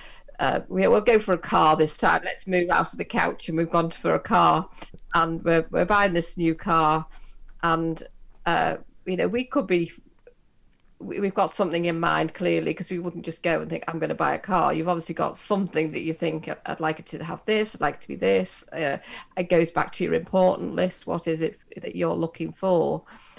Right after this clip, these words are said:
Um, and then to feel like, well, um, and this, this actually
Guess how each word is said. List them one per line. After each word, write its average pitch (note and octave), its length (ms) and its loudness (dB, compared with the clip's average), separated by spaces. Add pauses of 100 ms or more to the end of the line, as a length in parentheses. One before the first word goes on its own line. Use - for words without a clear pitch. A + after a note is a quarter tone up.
(380)
Um, F#3+ 220 2
and G#3 160 2
then A3+ 180 2
to A3+ 120 -6
feel F#3+ 340 2
like, E3+ 340 2 (120)
well, E3+ 400 0 (480)
um, - 400 -2 (100)
and F#3+ 120 2
this, G#3 160 2
this F#3+ 240 -2
actually - 360 -4